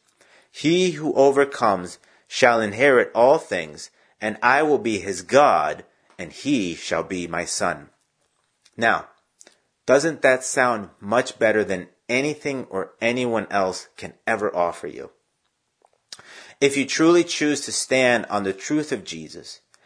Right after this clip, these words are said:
and on the resurrection he offers, you might go through difficulty and shart-, shart-, hardship here, but any and all things here don't compare to what he can give you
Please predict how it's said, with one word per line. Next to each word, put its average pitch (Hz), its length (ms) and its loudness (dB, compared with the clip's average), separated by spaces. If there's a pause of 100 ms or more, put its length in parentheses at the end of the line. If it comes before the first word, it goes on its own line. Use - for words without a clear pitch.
(220)
and 131 140 2
on 139 100 4
the 127 120 4
resurrection 143 760 4
he 131 220 -4
offers, 127 680 2 (640)
you 165 180 -2
might 185 440 0
go 160 260 8
through 120 220 -6
difficulty 123 600 0
and 104 100 -4
shart-, 123 400 2
shart-, - 300 2
hardship - 400 -2
here, 170 320 -4 (720)
but - 300 -2
any 165 300 4
and 135 180 2
all 131 220 8
things 135 340 -6
here 95 580 -2
don't 151 220 4
compare 117 720 0
to - 160 -12
what 101 180 0
he 135 180 -8
can 98 220 -10
give 101 220 -6
you 95 280 -6